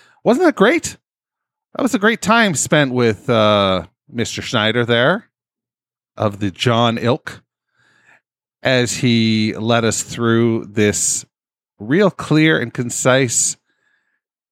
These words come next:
you know, argument as to why Martin belongs in the Hall. So now it's up to you. When voting opens, whether or not John made a compelling enough argument for you to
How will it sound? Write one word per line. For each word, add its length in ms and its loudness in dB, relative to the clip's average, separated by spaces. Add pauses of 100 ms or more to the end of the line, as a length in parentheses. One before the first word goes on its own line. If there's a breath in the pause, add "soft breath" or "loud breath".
(100)
you 140 0
know, 140 2
argument 560 0
as 320 -2
to 120 -2
why 640 2 (100)
Martin 680 -8
belongs 480 -2
in 80 -6
the 120 -4
Hall. 340 0
So 200 0
now 540 0 (400)
it's 220 -2
up 140 0
to 100 -4
you. 300 -2 (1000)
When 380 0
voting 380 0
opens, 680 -2 (640)
whether 400 2
or 100 2
not 260 2
John 260 2
made 180 2
a 60 -4
compelling 420 -2
enough 240 0
argument 560 -2
for 160 -4
you 360 -2
to 680 -4